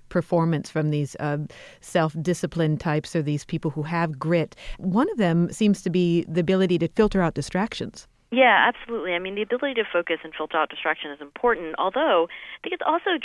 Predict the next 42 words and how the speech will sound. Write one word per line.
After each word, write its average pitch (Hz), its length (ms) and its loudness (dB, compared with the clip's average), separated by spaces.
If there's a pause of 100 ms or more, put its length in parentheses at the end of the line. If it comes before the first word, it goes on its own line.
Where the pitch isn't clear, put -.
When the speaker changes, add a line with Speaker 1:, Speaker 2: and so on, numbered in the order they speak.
Speaker 2:
true, 139 280 -2
and 185 160 -4
this, 240 80 -4 (140)
this 269 160 -4
requires 226 360 0
a 196 80 -2
little, 208 460 0 (160)
you 202 60 -14
know, 180 100 -2 (100)
subtlety 190 540 0
here, 135 240 0
you - 180 -8
know, 175 100 -2
to, 160 440 -2
to - 140 -10
get, 196 200 -4
get 196 140 -2
this 185 180 -4
nuanced 175 460 -6
point. 175 240 -4
But, - 140 0 (380)
you 247 60 -4
know, 254 80 0
you 262 140 -6
do 381 260 4
have 302 140 0
people 151 500 -2
who 202 320 -10
really 269 420 -2
are 180 140 0
working 165 600 -4
at - 160 -2 (160)
something 143 320 -8
quite - 240 0 (100)
seriously 160 640 -8 (320)
day 185 260 4
in, 180 100 -4
day 151 220 2
out 127 240 -2
over 160 220 -8
years 143 460 -4 (640)
who, 220 360 -4